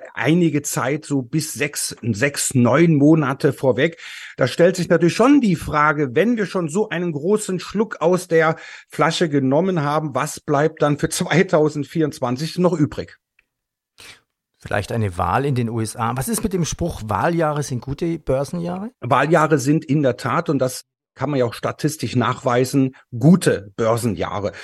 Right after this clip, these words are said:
Speaker 1: Der U-S-Wahlzyklus, Präsidentschaftszyklus, der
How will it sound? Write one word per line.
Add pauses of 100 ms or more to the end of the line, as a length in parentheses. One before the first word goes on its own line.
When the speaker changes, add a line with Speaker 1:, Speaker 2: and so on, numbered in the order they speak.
(480)
Speaker 1:
Der
U-S-Wahlzyklus,
Präsidentschaftszyklus, (720)
der